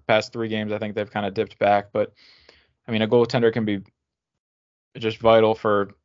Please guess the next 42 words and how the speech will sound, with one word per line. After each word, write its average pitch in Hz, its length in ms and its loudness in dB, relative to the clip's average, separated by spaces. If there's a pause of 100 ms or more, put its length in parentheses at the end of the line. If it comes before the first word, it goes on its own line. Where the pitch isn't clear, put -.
(420)
a 117 80 -4
good 113 220 0
team. 98 380 -6
Normally 104 280 -2
always 110 300 2
has 101 120 -2
a 104 40 -8
good 98 180 -4
goaltender. 98 460 -4
You 95 80 -8
can't 117 220 -6
really 104 140 -2
get - 140 -4
far 101 220 4
with 98 100 -2
that 101 220 4
one. 104 260 -2 (640)
And, 101 240 0
uh, 95 260 4 (1120)
I 110 80 2
mean, 104 80 0
that's 110 180 2
a 110 40 -10
stat 101 320 0
that 98 100 -6
really 104 180 -4
should 98 200 -12
fluctuate 101 600 -6
given, 101 400 -4 (140)
you 107 100 -8
know, 95 140 -2
percentages 98 760 -2
with 95 160 -4
how 107 120 -2
many 101 140 -2
shots 98 340 0
those 98 180 -4
guys 95 240 0
face. 101 460 0
And 92 200 -8 (960)
it 127 140 0
should, 131 300 0